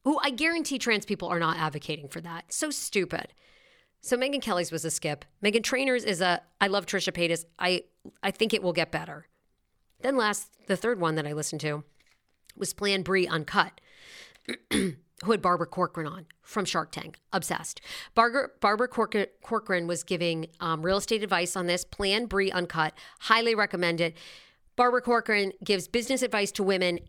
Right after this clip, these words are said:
and real estate advice. It is so good 'cause, you know, Schman and I are beginning our search to buy a home. Highly recommend.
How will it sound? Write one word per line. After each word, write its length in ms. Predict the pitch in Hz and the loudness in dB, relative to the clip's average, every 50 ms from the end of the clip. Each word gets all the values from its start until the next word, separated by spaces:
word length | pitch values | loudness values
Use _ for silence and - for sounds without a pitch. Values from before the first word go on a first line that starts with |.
| _ - | _ 0
and 160 | 202 196 196 | 0 2 2
real 140 | 185 185 180 | 2 2 0
estate 260 | 175 175 - 170 165 | 0 -2 -2 -4 -2
advice. 300 | 180 160 170 160 160 - | -2 -2 -2 -2 -2 -4
It 100 | - 185 | -6 -6
is 100 | 175 160 | -6 -2
so 200 | - - 196 190 | 0 2 2 2
good 200 | 185 185 175 170 | 2 2 0 0
'cause, 160 | - 185 165 | 0 -2 -2
you 60 | 170 190 | 2 2
know, 300 | 196 220 185 185 - - | 4 4 2 2 0 -4
Schman 260 | - - - 190 180 | -8 -2 0 2 2
and 80 | 180 175 | 2 2
I 140 | 165 160 170 | 2 2 0
are 100 | - 175 | 0 -2
beginning 300 | 165 165 165 165 165 156 | -2 0 0 0 0 0
our 100 | 156 151 | -2 -4
search 360 | - - 160 156 - - - | -4 -4 -4 -4 -4 -6 -8
to 60 | - | -6
buy 160 | 143 147 156 | -4 -4 -2
a 100 | 156 160 | -2 -2
home. 260 | 156 160 147 156 156 _ _ _ _ _ _ _ _ _ _ _ _ _ _ _ _ _ _ _ - - - - - | -4 -4 -6 -8 -12 _ _ _ _ _ _ _ _ _ _ _ _ _ _ _ _ _ _ _ -18 -18 -18 -18 -14
Highly 560 | - - - 220 240 262 262 269 254 247 226 208 | -10 -6 0 4 4 4 6 4 2 2 0 2
recommend. 560 | 190 180 170 - 160 156 143 135 131 131 | 0 0 0 0 -2 -2 -2 -4 -6 -14